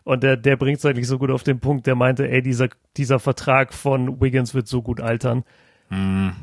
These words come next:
Speaker 1: Das kann
Speaker 2: Ja,
Speaker 1: ich dir
Speaker 2: es
Speaker 1: auch
Speaker 2: ist
Speaker 1: jetzt schon sagen, weil der hat neunundzwanzig Minuten gespielt, der hat zwanzig Punkte gemacht, der hat im finalen Viertel dieses Spiel zugemacht. Das muss man ja auch mal sagen, wenn wir mal übers Spiel, über den Fluss des Spiels sprechen.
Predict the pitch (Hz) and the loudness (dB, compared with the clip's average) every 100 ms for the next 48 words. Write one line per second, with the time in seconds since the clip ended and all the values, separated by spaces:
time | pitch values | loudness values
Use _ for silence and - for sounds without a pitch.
0 | - - - 160 156 101 147 143 151 - | -12 -10 -2 0 2 2 2 4 2 0
1 | 160 147 127 147 160 147 127 123 123 - | -4 -4 0 2 2 0 0 0 -2 -8
2 | - 135 139 139 151 165 170 170 151 147 | -8 -2 0 2 2 4 4 4 2 2
3 | 151 151 156 147 - 135 143 127 123 - | 0 -2 -2 -4 -2 -2 -2 0 -2 0
4 | 143 147 156 - 147 143 127 123 123 135 | 0 0 -2 -2 -4 -4 -4 0 0 -2
5 | - - _ 139 135 135 - 226 151 143 | -12 -20 _ 4 4 2 -6 0 2 2
6 | 139 - 139 131 139 156 - 151 151 135 | 0 -2 0 4 4 2 0 -4 -4 -4
7 | 123 131 - - 143 143 143 151 - _ | -2 -2 -4 -6 -2 0 0 -2 -6 _
8 | - - 190 151 131 147 - 135 147 147 | 0 2 4 4 4 2 0 -2 0 0
9 | 139 135 156 160 135 139 147 135 131 131 | 0 0 0 0 2 2 2 2 2 4
10 | 135 139 147 143 - - 151 147 135 131 | 2 2 2 2 0 -2 0 2 4 2
11 | - 156 156 - 139 - 143 143 - - | 2 0 0 0 -2 0 0 0 -2 0
12 | 135 151 180 | 0 2 0